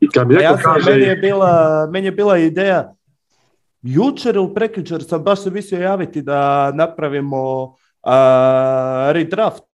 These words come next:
Speaker 2: ove klase, jer mi je bila ideja, daš, ovo, zašto ne?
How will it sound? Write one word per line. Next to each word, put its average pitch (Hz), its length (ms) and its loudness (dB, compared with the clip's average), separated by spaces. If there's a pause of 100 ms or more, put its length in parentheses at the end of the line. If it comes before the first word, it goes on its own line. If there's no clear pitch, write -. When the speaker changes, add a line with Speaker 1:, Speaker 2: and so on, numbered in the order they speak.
(540)
Speaker 2:
ove 147 300 2
klase, 117 340 -8 (340)
jer 123 140 0
mi 131 60 0
je 127 40 -2
bila 147 240 2
ideja, 139 240 0
daš, 143 220 -2
ovo, 123 120 -2
zašto 143 340 -2
ne? 117 240 -6